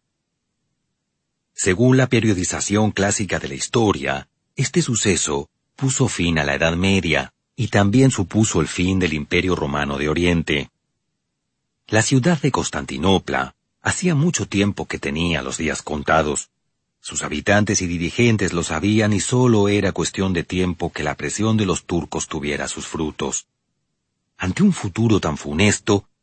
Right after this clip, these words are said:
empezaron a aparecer profecías y leyendas para descargar el miedo o la impotencia de quienes sabían el porvenir que les esperaba.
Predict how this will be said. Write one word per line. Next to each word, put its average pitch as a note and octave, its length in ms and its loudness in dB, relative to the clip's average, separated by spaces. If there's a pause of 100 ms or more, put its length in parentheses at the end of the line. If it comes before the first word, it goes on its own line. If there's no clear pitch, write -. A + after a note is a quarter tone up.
empezaron B2 580 0
a G2 80 4
aparecer F#2 560 0
profecías G#2+ 680 -2
y - 20 0
leyendas F#2 540 -2
para F#2 200 -4
descargar G2 560 -2
el B2 120 4
miedo A#2 420 4
o G#2 120 4
la G#2 100 2
impotencia C3 800 0 (240)
de F2+ 120 0
quienes E2 300 -2
sabían E2 460 -2
el D2 100 -4
porvenir C#2+ 460 -6
que C2+ 100 -8
les C2 160 -8
esperaba. C2+ 640 -6